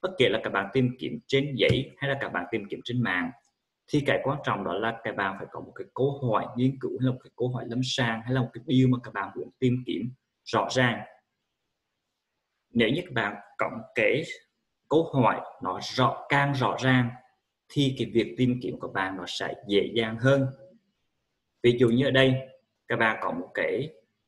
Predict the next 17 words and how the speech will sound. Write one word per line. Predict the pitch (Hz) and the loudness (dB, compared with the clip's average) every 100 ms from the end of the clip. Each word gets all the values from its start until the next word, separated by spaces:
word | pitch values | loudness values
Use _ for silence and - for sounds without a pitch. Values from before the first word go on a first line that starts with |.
| _ - | _ -8
vấn | - 113 | -6 2
đề | 120 | 2
các | 113 | 2
bạn | 95 92 | -4 -6
muốn | - - | -12 0
tìm | 123 113 | 0 2
hiểu, | 110 92 - - _ _ - | 2 2 -2 -14 _ _ -8
đó | 92 | 0
là | 113 117 | 2 2
các | 113 | -2
bạn | 113 104 | -4 -4
muốn | - - | -8 0
tìm | 131 127 | 2 4
các | 120 - | 2 -6
cái | - | -8
tài | 117 113 | -4 -4
liệu | 104 101 90 | 0 0 0